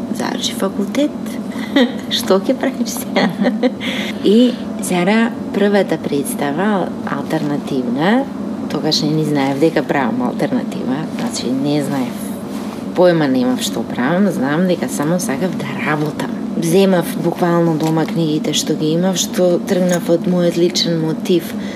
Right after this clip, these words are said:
Што тебе, си, си прашав едно прашање, што тебе те допира сега, што за тебе е проблем во моментов? И го фатив Чехов, ја фатив Три сестри. Во тој момент, а, не знаев, ем, каде сакам да бидам,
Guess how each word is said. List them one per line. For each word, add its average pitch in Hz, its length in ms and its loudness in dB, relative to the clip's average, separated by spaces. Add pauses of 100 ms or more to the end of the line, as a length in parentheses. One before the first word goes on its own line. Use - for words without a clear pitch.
(160)
Што 208 240 2
тебе, 190 480 2
си, 170 160 -4
си - 320 -2
прашав 175 420 0
едно 165 300 0
прашање, 151 480 -2
што - 240 -2
тебе 170 320 2
те 170 160 0
допира 156 520 -2
сега, - 360 -4
што - 300 0
за 165 140 2
тебе 143 360 -2
е - 140 -6
проблем 160 480 0
во 127 100 -2
моментов? 123 560 -2 (840)
И 185 100 4
го 190 80 4
фатив 202 460 0
Чехов, - 500 -2
ја 160 160 0
фатив 180 400 -2
Три 170 200 2
сестри. - 600 -4 (920)
Во 165 60 2
тој 233 220 4
момент, 214 720 4 (640)
а, 175 120 0
не 190 240 4
знаев, 175 300 2 (260)
ем, 156 500 2 (760)
каде 170 260 4
сакам 147 460 -2
да 147 80 -2
бидам, 143 400 -2